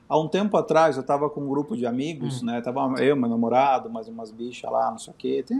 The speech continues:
Speaker 1: enfim, tem umas que eu não gosto muito delas, mas estavam lá. Enfim, tava todo mundo conversando, e daí tinha um menino que tava na roda, né? Que ele tava com, com o namorado dele e tal, e passou um ex-namorado dele,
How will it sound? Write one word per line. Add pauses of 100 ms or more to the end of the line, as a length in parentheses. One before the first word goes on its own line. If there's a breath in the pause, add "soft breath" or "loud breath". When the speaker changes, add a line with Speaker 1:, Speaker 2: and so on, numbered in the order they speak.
(360)
Speaker 1:
enfim,
tem
umas
que
eu
não
gosto
muito
delas,
mas
estavam
lá. (640 loud breath)
Enfim,
tava
todo
mundo
conversando, (300 soft breath)
e
daí
tinha
um
menino
que
tava
na
roda, (140)
né?
Que
ele
tava
com,
com
o
namorado
dele
e
tal, (320 loud breath)
e
passou
um
ex-namorado
dele,